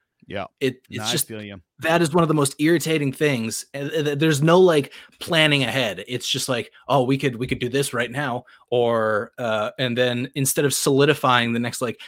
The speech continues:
Speaker 2: ten years or twenty years for your side, they're just throwing people to keep, actually, which might not be a bad thing because people just keep going back and forth. So there's never any, like, far leaning one side. But now it's just like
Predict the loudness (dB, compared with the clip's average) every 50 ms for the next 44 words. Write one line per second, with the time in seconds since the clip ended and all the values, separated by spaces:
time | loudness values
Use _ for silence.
0 | -18 -12 -6 -2 -2 0 0 2 2 2 2 2 2 0 -2 -4 -4 -4 -6 -6
1 | _ -12 -10 -6 -4 -2 0 0 0 0 0 0 -2 -4 -6 -6 -8 -8 -10 -14
2 | -20 -20 _ _ _ _ _ _ _ 0 2 2 2 2 0 -2 -2 -2 -2 0
3 | 2 2 2 0 0 -4 -8 _ _ _ _ _ _ _ _ _ _ -2 0 2
4 | 2 0 0 2 6 6 8 8 6 4 2 0 0 0 0 -4 -4 -4 -4 -4
5 | -4 _ -2 -2 -2 -2 -4 -8 -8 -10 _ _ -4 -4 -2 0 2 0 2 2
6 | 2 2 2 2 0 2 0 0 -2 -2 -2 -2 -2 -2 -2 -2 -2 -2 -4 -2
7 | -2 -4 -4 -4 -4 -8 -6 -6 -6 -4 -4 -4 -2 -2 -2 -4 -4 -6 -6 -4
8 | -4 -4 -4 -4 -4 -4 -4 -4 -4 -4 -2 -2 -2 -2 -2 -2 -2 -2 -2 -4
9 | -4 _ _ _ _ _ _ -8 -2 0 2 2 2 2 0 -2 -2 -2 -4 -6
10 | -6 -6 -6 -6 -2 0 0 0 0 0 -2 -4 -2 2 2 2 0 0 -4 -4
11 | -4 -6 -6